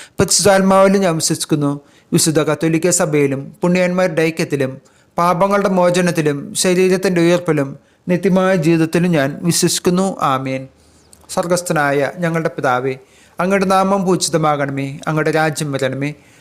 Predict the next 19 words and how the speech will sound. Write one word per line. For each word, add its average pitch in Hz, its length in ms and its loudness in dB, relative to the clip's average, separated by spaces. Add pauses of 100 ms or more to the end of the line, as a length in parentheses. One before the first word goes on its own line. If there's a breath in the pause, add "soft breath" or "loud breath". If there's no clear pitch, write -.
(140 soft breath)
അങ്ങയുടെ 190 360 0
തിരുമനസ് 190 460 2 (140)
സ്വർഗത്തിലെ 175 440 2 (100)
പോലെ 180 260 2
ഭൂമിയിലുമാകണമേ. 139 720 -2 (540 soft breath)
അന്നന്ന് 202 340 2
വേണ്ടുന്ന 202 240 2 (120)
ആഹാരം 143 400 -2 (120)
ഇന്ന് 185 200 0
ഞങ്ങൾക്ക് 190 340 0
തരണമേ. 135 360 -4 (440 soft breath)
ഞങ്ങളോട് 196 440 2
തെറ്റ് 175 300 0
ചെയ്യുന്നവരോട് 147 520 2 (220)
ഞങ്ങൾ 180 240 0
ക്ഷമിച്ചിരിക്കുന്ന 160 560 -2
പോലെ 139 200 0 (500 soft breath)
ഞങ്ങളുടെ 190 360 0
തെറ്റുകൾ 143 320 0